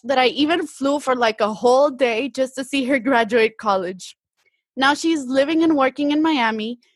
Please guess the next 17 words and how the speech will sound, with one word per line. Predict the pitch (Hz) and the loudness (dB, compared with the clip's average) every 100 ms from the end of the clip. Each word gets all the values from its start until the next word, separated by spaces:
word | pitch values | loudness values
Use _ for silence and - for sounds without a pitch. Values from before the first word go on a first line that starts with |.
| _ _ - | _ _ -4
y | 269 | 0
nos | 254 226 | 0 2
va | 247 262 | 4 4
a | 285 | 2
dar | |
un | 226 | 2
poco | 262 277 | 0 2
de | 294 - | 0 0
insight | 254 247 247 240 | -2 -2 -2 -2
sobre | 240 240 226 233 | -2 -2 2 0
la | 240 233 | 2 0
situación | 220 226 220 214 - 254 269 302 - | -2 -8 -6 -6 -2 0 2 0 -2
en | 247 | -2
esa | 240 233 240 240 - _ _ | -2 -2 0 0 -2 _ _
quote-unquote | 302 311 339 302 - 262 214 226 - _ - | 0 4 4 2 0 2 2 -2 -10 _ -6
gran | 202 226 220 | 0 0 0
nación. | 214 214 208 156 190 | -4 -4 -6 -6 -10